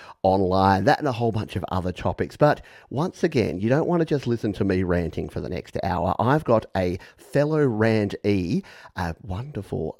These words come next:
creator, coach, mentor. She knows everything you need to know about getting your designs stunningly good in canva dot com. She's an absolute professional in that, getting your live videos looking snappy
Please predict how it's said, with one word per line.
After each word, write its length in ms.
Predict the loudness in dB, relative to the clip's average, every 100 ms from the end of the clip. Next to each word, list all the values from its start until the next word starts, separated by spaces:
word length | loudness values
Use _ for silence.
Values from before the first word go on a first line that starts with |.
| -12
creator, 760 | -2 0 2 2 2 2 2 0 -10 -20 _ -16
coach, 560 | -4 0 0 -2 -10 -6
mentor. 760 | -2 0 0 0 2 4 4 2
She 140 | 0
knows 220 | -2 -4 -4
everything 420 | -6 -4 -4 -4
you 80 | 0
need 160 | -2 -2
to 80 | -2
know 280 | 0 0 0
about 440 | -2 -2 -4 -6
getting 260 | -6 -4 -2
your 160 | -4
designs 720 | -4 -8 -2 -2 0 -2 -2 -6 -14 -20 -20 -20 -2
stunningly 720 | 0 2 2 2 0 -2 -6 -16 -16 -6
good 360 | 6 8 8 2 -4 _
in 180 | -8 -8
canva 460 | -4 -2 0 0
dot 180 | -2 -2
com. 240 | -6 -6 -6
She's 160 | -6
an 60 | -4
absolute 340 | -4 -4 -4
professional 480 | -6 -4 -6 -4 -4
in 120 | -2
that, 220 | -2 -2 -6 -20 -20 _ -8
getting 240 | -2 0 0
your 140 | -2
live 300 | -2 -4 -4
videos 420 | -4 -2 -2 -2
looking 320 | -6 -4 -4
snappy 800 | -6 -14 -8 -2 -2 -2 -2 -4